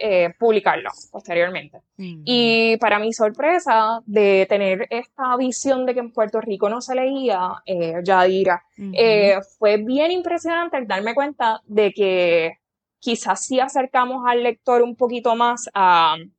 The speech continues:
Speaker 1: una, un tipo de libro, una literatura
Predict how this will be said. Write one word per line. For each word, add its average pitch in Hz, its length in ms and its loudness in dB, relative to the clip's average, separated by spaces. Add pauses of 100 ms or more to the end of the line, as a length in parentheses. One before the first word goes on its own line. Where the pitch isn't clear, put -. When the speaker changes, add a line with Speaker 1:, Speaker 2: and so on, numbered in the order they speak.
(280)
Speaker 1:
una, 214 760 4 (520)
un 233 140 -6
tipo 254 220 0
de 254 100 4
libro, 254 240 0
una 196 220 -2
literatura 240 720 0